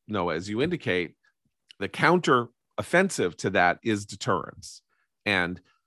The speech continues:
I, I'm gonna say this just to be, uh, annoying to people who are happy listening to this, uh, but, you know, like Donald Trump,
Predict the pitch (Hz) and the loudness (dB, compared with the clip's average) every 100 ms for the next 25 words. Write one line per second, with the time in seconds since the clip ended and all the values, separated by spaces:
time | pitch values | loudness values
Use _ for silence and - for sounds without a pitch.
0 | _ _ - 87 - 107 101 98 139 127 | _ _ 2 2 2 0 0 0 4 4
1 | 127 - 127 117 - 139 98 107 101 - | 4 0 -2 -2 -4 -2 0 2 2 -2
2 | - 95 - 101 113 120 120 117 113 - | -2 -4 -2 0 4 4 4 0 -4 -2
3 | 120 104 104 98 104 95 90 - 92 85 | -2 0 0 0 -2 -2 -4 -4 -2 -2
4 | 78 - 113 104 - 92 110 - 110 - | -4 -8 4 4 4 -2 -2 -2 -4 -2
5 | 104 98 95 - _ - - 85 78 85 | 0 0 0 -10 _ -8 -2 -2 0 -2
6 | - - 92 80 - _ 98 95 92 90 | -4 -6 -4 -4 -8 _ -2 -2 0 0
7 | 90 143 135 135 | 0 0 0 0